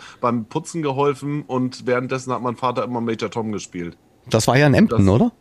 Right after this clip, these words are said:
Speaker 1: Nee, das war, das war noch weiter weg von, also Emden ist, hab ich zwar gewohnt, aber die Dorfdisse, die war dann halt noch ein Stück weiter raus. In einem Ort, den kennt kein Mensch. Loquat hieß das Ding,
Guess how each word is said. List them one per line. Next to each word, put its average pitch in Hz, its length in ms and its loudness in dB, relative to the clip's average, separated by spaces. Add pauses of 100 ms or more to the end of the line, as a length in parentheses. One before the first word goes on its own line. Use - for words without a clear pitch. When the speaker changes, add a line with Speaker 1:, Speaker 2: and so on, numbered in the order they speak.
(160)
Speaker 1:
Nee, 131 240 0
das 135 180 -4
war, 135 340 2
das 120 240 -6
war 139 120 0
noch 135 220 -4
weiter 120 280 0
weg 123 140 -2
von, 127 180 -4
also 117 340 -4 (380)
Emden 151 440 -2
ist, - 440 -8
hab 131 140 -6
ich 131 100 -10
zwar 135 180 -2
gewohnt, 127 380 -4
aber 123 300 -2
die 113 240 -6 (120)
Dorfdisse, 131 540 -2
die 113 140 -4
war 113 100 -2
dann 113 200 -6
halt 110 120 -6
noch 113 120 -6
ein 120 60 -12
Stück 98 220 -8
weiter 98 200 -2
raus. 95 260 -4
In 104 100 -6
einem 104 100 -8
Ort, 104 220 -6
den 107 100 -6
kennt 101 180 -8
kein 101 180 -4
Mensch. 98 320 -8 (240)
Loquat 107 680 2
hieß 92 200 -10
das 87 220 -10
Ding, 90 240 -10